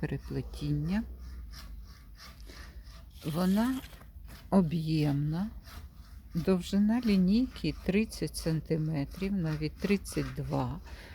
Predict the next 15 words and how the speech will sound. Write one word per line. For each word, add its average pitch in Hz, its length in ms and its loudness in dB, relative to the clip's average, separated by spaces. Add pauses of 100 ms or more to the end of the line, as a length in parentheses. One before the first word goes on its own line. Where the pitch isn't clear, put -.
(140)
А 180 80 2
як 180 280 4
ви 190 100 4
бачите, 208 520 0
по - 180 0
ширині 175 580 2
вона 175 440 2 (680)
навіть 214 440 6
більша 180 540 2
за 165 180 2
тридцять 170 540 0
два 160 260 0
сантиметри. 151 1000 0 (640)
Висота 202 880 4 (880)
теж 220 560 4